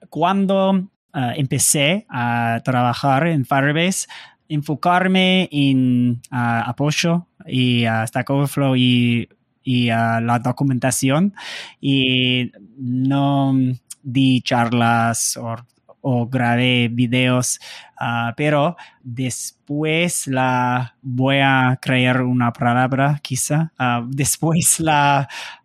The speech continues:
ah, adquisición, ¿es una palabra? ¿Sí? Ac-, acquisition. <laughs> En Google hay un, ah, estudio, ah, llamado, ah, Google Developer Studio,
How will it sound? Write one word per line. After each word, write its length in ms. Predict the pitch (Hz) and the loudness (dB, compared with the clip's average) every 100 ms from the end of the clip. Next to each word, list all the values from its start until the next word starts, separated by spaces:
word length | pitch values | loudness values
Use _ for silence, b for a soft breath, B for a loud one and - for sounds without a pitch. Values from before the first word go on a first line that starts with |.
| _ | _
ah, 300 | 123 120 117 | -4 -2 -2
adquisición, 1000 | 147 143 156 139 147 - 143 143 185 202 _ _ | -4 -4 -2 -2 0 2 2 2 2 0 _ _
¿es 260 | 147 - - | -2 -2 -2
una 240 | 175 170 - _ | 0 0 -2 _
palabra? 460 | 185 196 208 226 - | 0 2 2 0 -2
¿Sí? 260 | - 233 - | -4 -4 -4
Ac-, 240 | - 143 - | -4 -4 0
acquisition. 600 | 151 - 143 131 - 135 B B B B | -2 0 0 0 -2 -6 B B B B
<laughs> 1040 | 160 - - - - - _ _ _ - | -4 -4 -10 -12 -18 -20 _ _ _ -8
En 160 | 156 143 | -2 0
Google 360 | 233 220 247 - | 0 0 -2 0
hay 140 | 156 | 0
un, 560 | 180 180 175 175 180 - - - | 2 2 4 2 0 -4 -12 -2
ah, 440 | 127 120 117 117 - | 2 2 2 -2 -4
estudio, 720 | 139 - 165 180 202 240 254 _ _ - | -6 -4 -2 0 0 0 -4 _ _ 0
ah, 320 | 120 120 117 | 2 2 2
llamado, 800 | - 131 139 143 135 135 131 170 | 0 2 2 2 2 0 0 -4
ah, 640 | - 120 113 113 110 113 120 - | -4 -4 -2 -4 -4 -8 -12 -6
Google 360 | 135 147 147 | -2 0 0
Developer 460 | 143 127 131 131 135 | 0 0 0 0 -2
Studio, 520 | - - 131 135 160 | -2 -2 -2 -2 -4